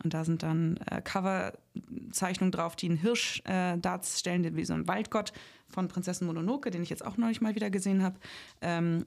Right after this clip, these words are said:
und eine rote Schildkröte, auch The Red Turtle, wie du es schon gesagt hast. Übrigens auch ein sehr, sehr schöner kleiner, ähm, Film. Ganz anderer Stil, würde ich behaupten.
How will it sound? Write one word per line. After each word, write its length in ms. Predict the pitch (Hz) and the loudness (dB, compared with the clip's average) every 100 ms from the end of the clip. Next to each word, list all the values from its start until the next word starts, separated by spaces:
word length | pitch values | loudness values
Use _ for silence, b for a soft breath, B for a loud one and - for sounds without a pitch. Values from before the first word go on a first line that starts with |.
| - | 2
und 140 | 180 | 0
eine 140 | - 165 | 0 -4
rote 200 | 156 160 | -4 -2
Schildkröte, 680 | 262 262 - 226 226 214 | -2 -2 -4 -4 -4 -4
auch 180 | 175 185 | -4 -4
The 80 | 165 | -4
Red 180 | 156 - | -4 -4
Turtle, 260 | 214 214 | -4 0
wie 80 | 185 | 0
du 80 | 170 | 0
es 80 | - | 0
schon 120 | 170 | 0
gesagt 280 | 165 190 220 | 0 -2 -2
hast. 140 | 202 | 0
Übrigens 200 | 180 175 | 0 0
auch 120 | - | 0
ein 120 | 170 | 0
sehr, 140 | 180 233 | 2 0
sehr 100 | 226 | 0
schöner 260 | - 196 190 | 2 2 2
kleiner, 320 | 185 180 175 B B B - | 2 2 0 B B B -2
ähm, 280 | 175 170 170 | 2 2 0
Film. 480 | - 180 175 175 175 - b b b b - | -4 -2 0 0 -4 -12 b b b b -8
Ganz 220 | - 190 | -6 -4
anderer 280 | - 190 180 | -2 -2 -2
Stil, 360 | 180 - 233 262 | -4 -4 -4 -4
würde 100 | 247 | -6
ich 120 | - | -6
behaupten. 520 | 220 233 233 - 277 | -10 -10 -10 -6 -4